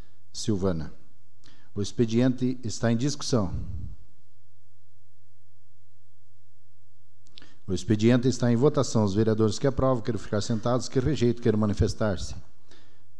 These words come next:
O expediente foi aprovado por unanimidade de votos. Solicita a direção-geral que encaminhe às comissões competentes os projetos que derem entrada nesta sessão, para que emitam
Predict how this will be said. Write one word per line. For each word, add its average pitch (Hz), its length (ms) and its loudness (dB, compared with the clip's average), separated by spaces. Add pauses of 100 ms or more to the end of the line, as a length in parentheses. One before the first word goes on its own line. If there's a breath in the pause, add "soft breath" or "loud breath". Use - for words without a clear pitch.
(160)
O 95 60 2
expediente 104 500 4
foi 113 140 8
aprovado 110 460 6
por 107 240 2 (120)
unanimidade 123 600 6
de 110 80 4
votos. - 560 0 (760 soft breath)
Solicita 151 600 2
a - 20 -2
direção-geral 127 720 4
que 135 100 0
encaminhe 117 400 4
às 104 120 0
comissões 110 460 0
competentes 117 800 0 (300 soft breath)
os 110 140 -2
projetos 117 420 4
que 131 100 2
derem 123 220 6
entrada 113 320 4
nesta 113 220 4
sessão, 90 400 0 (340)
para 117 160 6
que 117 140 4
emitam 131 580 6